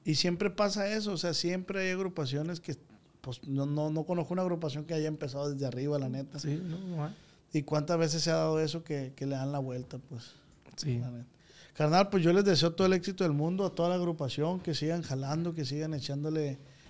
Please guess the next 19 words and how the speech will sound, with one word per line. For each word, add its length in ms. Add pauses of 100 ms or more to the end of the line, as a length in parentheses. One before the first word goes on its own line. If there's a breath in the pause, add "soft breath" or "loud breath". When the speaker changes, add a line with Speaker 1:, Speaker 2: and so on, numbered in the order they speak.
(120 loud breath)
Speaker 1:
machín 360
ganas, 320
puras 280
buenas 280
vibras. 360
Aquí 220
tienen 220
su 140
casa. 360
Lo 120
que 120
Speaker 2:
Muchísimas 260
Speaker 1:
haya 100
que 80
Speaker 2:
gracias. 240
Speaker 1:
hacer, 180
hay 120
que 140
hacerlo. 580